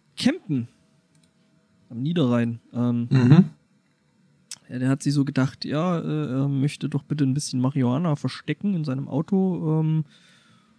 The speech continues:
Speaker 1: und hat sich überlegt, gut, wo versteckt man das dann in so einem Auto, dass da halt niemand drauf kommt. Er hat sich jetzt nicht unbedingt für, ähm, das unauffälligste Versteck entschieden. Er hat sich nämlich eine Sex-, also so eine, so eine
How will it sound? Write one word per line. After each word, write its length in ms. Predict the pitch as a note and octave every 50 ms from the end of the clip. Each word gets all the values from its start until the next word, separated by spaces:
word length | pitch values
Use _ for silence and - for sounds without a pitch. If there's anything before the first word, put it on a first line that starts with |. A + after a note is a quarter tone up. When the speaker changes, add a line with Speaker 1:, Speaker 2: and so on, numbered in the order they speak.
| _ _ _ _ _ _
Speaker 1:
und 680 | - C#3 C3+ C#3+ D3 D3 D3 D3 D3 C#3 - - - -
hat 140 | D#3 D3 -
sich 120 | - - -
überlegt, 440 | D3+ C#3+ D3 D3 D3+ D3 _ _
gut, 380 | - E3+ F#3 A3 - - - -
wo 240 | D#3+ C#3+ C#3+ F3 G#3
versteckt 520 | G3 - E3+ - - - - D3 - _ -
man 140 | F#3+ F#3
das 160 | F3+ F3+ - -
dann 200 | - E3 D#3 D3
in 100 | D3 E3+
so 120 | E3+ F#3+
einem 180 | F#3 F3+ E3 -
Auto, 420 | - - E3 D#3+ - E3+ E3+ E3+
dass 240 | D#3+ D#3+ D3+ - -
da 240 | - C#3 C3 C3 B2+
halt 160 | C3 C3 C3
niemand 300 | C#3+ C#3 C#3 C#3 C#3 -
drauf 200 | B2 B2+ - -
kommt. 380 | - - C3 F#3+ B3 - - - _ _ _ _ _ _ _ _ _ _ _ _ _ _ _ _ _ _ _ _ _ _ _ _ _ _ -
Er 100 | - B2
hat 100 | B2 B2+
sich 160 | - C#3+ C3+ C#3+
jetzt 180 | C3+ - -
nicht 140 | C3+ B2+ B2+
unbedingt 340 | B2+ C3 C#3+ C3+ B2+ B2+ B2
für, 460 | - C3 B2+ B2 B2 B2 A#2+ - -
ähm, 320 | A#2 B2+ B2 A#2+ A#2+ A#2+ B2
das 140 | - - -
unauffälligste 640 | - D3+ G3+ G3+ - - F#3 F#3 F#3 - - F#3
Versteck 360 | - - F3 - - F3+ - D#3
entschieden. 400 | E3+ E3 - - F3 F#3 F3+ E3
Er 60 | C#3+ C#3
hat 120 | C#3 -
sich 160 | - C#3+ -
nämlich 280 | D3+ C#3+ C#3 C#3 C#3 -
eine 100 | B2 B2
Sex-, 400 | - D#3+ - - - - - - -
also 240 | C3 D3 D3+ B2+
so 100 | B2 B2+
eine, 140 | B2 A#2+ A#2+
so 100 | B2 B2+
eine 100 | A#2+ B2